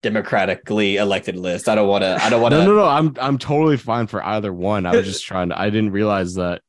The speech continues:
Speaker 3: Some Like It Hot
Speaker 2: Blair
Speaker 3: wasn't even originally gonna be on my list. I was just stupid and thought, uh, Late Spring was fifties. <laughs> So <laughs> it was just
Speaker 2: No, that's
Speaker 3: tacked on
Speaker 2: fair.
Speaker 3: as,
Speaker 2: I
Speaker 3: like,
Speaker 2: think
Speaker 3: a
Speaker 2: we
Speaker 3: number
Speaker 2: should kick
Speaker 3: three.
Speaker 2: it off then. I'm sorry to do
Speaker 3: No,
Speaker 2: that,
Speaker 3: it's
Speaker 2: but
Speaker 3: cool.
Speaker 2: I
Speaker 3: It's
Speaker 2: feel
Speaker 3: cool.
Speaker 2: like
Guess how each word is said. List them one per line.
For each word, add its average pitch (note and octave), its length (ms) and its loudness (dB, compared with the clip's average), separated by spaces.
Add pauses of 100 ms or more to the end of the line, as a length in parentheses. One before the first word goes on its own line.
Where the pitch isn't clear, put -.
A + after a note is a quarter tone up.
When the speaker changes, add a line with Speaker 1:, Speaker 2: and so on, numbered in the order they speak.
(100)
Speaker 3:
Some G#3 360 2
Like A3 180 2
It A3 60 4
Hot F#3 220 2
Speaker 2:
Blair - 100 4
Speaker 3:
wasn't F3+ 240 0
even E3+ 240 2
originally D#3+ 400 0
gonna D3+ 180 -2
be C3+ 240 -8
on C#3+ 160 -4
my C3 120 -4
list. C#3+ 280 -4
I D3+ 80 0
was D#3 220 0
just D#3 200 -4
stupid D3 380 -2
and C#3 180 0
thought, C3+ 280 -4 (160)
uh, E3 140 -12
Late D3+ 240 -2
Spring - 460 -4
was G#3+ 200 0
fifties. F3 520 -4
<laughs> - 60 4 (540)
So F3+ 220 0 (120)
<laughs> - 100 -6
it G3 760 -2
was F#3 180 4
just F#3+ 140 2
Speaker 2:
No, G#2+ 140 2
that's - 240 2
Speaker 3:
tacked - 40 -10 (120)
on - 40 2
Speaker 2:
fair. F#2+ 180 2
Speaker 3:
as, - 80 -4
Speaker 2:
I G#2+ 80 -2
Speaker 3:
like, C#3 80 -2
Speaker 2:
think G3 120 2
Speaker 3:
a G3 40 2
Speaker 2:
we G3 40 4
Speaker 3:
number E3+ 60 4
Speaker 2:
should C#3 160 -2
kick C#3+ 140 -4
Speaker 3:
three. C3 80 -4
Speaker 2:
it G#2+ 40 -2
off G#2 280 -4
then. G#2+ 260 -4
I'm F#2+ 140 -4
sorry F#2+ 540 0
to F#2 120 -12
do F#2 180 -4
Speaker 3:
No, F2 140 4
Speaker 2:
that, F#2 80 2
Speaker 3:
it's F2+ 80 -6
Speaker 2:
but F#2 180 -2
Speaker 3:
cool. D3 220 -10 (240)
Speaker 2:
I - 60 -4
Speaker 3:
It's - 80 -6
Speaker 2:
feel C3+ 100 2
Speaker 3:
cool. B2+ 60 4
Speaker 2:
like B2 280 -2